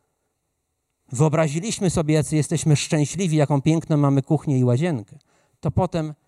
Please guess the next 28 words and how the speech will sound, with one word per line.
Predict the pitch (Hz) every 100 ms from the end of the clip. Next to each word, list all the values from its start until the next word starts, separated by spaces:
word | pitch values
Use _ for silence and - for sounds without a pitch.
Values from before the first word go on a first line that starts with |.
| _
machamy | 131 135 156 151
ręką | 131 127 127 127 -
i | 131
płacimy | - 117 127 104 107 - _ _
te | -
dwadzieścia | 107 110 101 101 -
trzy | 104 - 104
procent | - 85 98 95 - _ _ -
więcej. | 101 87 104 - - _ _ _ _ -
Proszę | - 208
państwa, | 277 240
żyjemy | 170 226 262
w | 226
kulturze, | - 208 - 262 226 226 -
w |
której | - 202 196
ceni | - 233 220
się | 208
konsekwencje. | 196 185 180 - 185 170 - 117
Żyjemy | 135 208 214
w | 185
kulturze, | 208 180 226 202
w | 180
której | - 185
mówi | 185 196 190
się, | 190 175 _ _ -
"Jeśli | 135 220 - 196
powiedziałeś | 175 175 180 180 160